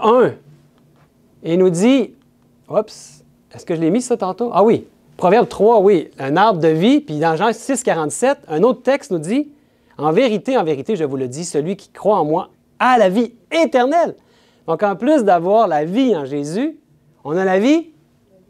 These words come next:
éternelle. Parce que comment on peut qualifier la vie de Jésus ? Ben, elle est éternelle. Donc si Jésus vit en moi, ma vie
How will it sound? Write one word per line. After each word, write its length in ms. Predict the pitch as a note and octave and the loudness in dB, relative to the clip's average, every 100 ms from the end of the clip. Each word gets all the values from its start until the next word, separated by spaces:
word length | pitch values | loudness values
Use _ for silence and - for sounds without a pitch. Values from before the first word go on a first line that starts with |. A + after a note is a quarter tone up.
| _ - | _ -2
éternelle. 600 | D4 B3+ A#3+ C#4+ C#4+ F3+ | 0 2 0 2 0 -2
Parce 160 | D3 | -6
que 80 | - | -6
comment 220 | F3+ G3+ | -2 0
on 40 | B3+ | 0
peut 120 | G#3+ | 0
qualifier 400 | F#3+ F3+ F3 A3+ | 0 -2 -2 0
la 100 | F3+ | 0
vie 140 | E3 | 0
de 100 | E3+ | -2
Jésus ? 480 | D3 D3 D3 A#3 C#4+ - _ _ _ _ _ - _ _ | -2 -4 -4 -4 -6 -12 _ _ _ _ _ -20 _ _
Ben, 80 | A2+ A2 | -20 -12
elle 100 | C3 | -8
est 140 | D3 C#3+ | -6 -6
éternelle. 520 | D#3 C3+ G3 G#3 A2 - | -8 -6 -6 -6 -8 -16
Donc 140 | B2+ - | -16 -12
si 240 | - G#3 | -8 -4
Jésus 540 | E3+ D#3 D3 G3+ F3+ - _ - - - _ - | -2 -4 -2 -2 -4 -10 _ -20 -20 -20 _ -6
vit 200 | E3+ F3+ | 0 2
en 120 | A#2 | 2
moi, 320 | C3+ D#3+ A#3 - - _ _ _ - - - - | 2 2 0 -8 -20 _ _ _ -20 -20 -20 -14
ma 140 | A2+ | -10
vie 280 | A2+ E3+ | -6 -6